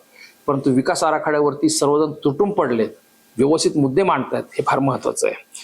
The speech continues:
नंतर निगडी ते पिंपरी जे रस्त्याचं काम अपूर्ण आहे, त्याच्या ठेकेदाराला काळ्या यादीत टाकायचा प्रश्न होता. अण्णाभाऊ साठेंना भारतरत्न द्या. राज्यातील काही गावामध्ये, हा फार नाजूक मुद्दा मांडला अमित गोरखेंनी,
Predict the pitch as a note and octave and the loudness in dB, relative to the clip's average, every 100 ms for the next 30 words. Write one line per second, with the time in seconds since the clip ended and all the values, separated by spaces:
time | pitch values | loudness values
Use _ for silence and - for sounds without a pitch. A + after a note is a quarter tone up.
0 | - - - - B2 C3+ B2+ C3+ C#3 E3 | -20 -20 -10 -4 -2 0 2 2 2 0
1 | E3+ E3+ E3+ D3+ D#3+ D#3 C3+ - - _ | 0 0 0 2 2 2 0 -8 -20 _
2 | _ - D3 C#3+ - C#3+ D3+ D#3 C#3+ C3 | _ 0 0 0 -2 -4 -2 -2 -2 -2
3 | - F3 D3+ A#2 A2+ - A2+ C3+ - B2+ | 0 0 0 -2 -2 -2 0 0 0 0
4 | D3+ D3 D3 C#3+ C#3+ C3+ C3 C3+ B2 C3+ | 2 2 0 0 0 0 -2 -2 -2 -2
5 | B2+ A#2 - A#2 B2 B2+ C#3 C#3+ C#3+ B2+ | -2 -4 -4 -4 -2 0 2 0 0 -2
6 | C#3+ C3+ B2 C3+ C3 C3+ B2+ B2 A#2 - | -2 0 0 0 -2 -2 -2 -2 -2 -10
7 | _ - - - - C3+ C#3 C#3 D3+ D#3 | _ -20 -20 -20 -4 -2 0 0 -2 0
8 | C#3 E3 E3 D#3+ D#3 D3 D3+ D#3+ D#3 D3 | 0 2 2 2 0 0 -2 -2 -2 -2
9 | D#3+ D#3+ C#3+ C3+ A2+ A2+ G#2+ A#2 A2 A2 | -2 -4 -2 -2 0 -2 -2 -4 -4 -6
10 | - A2+ | -10 -20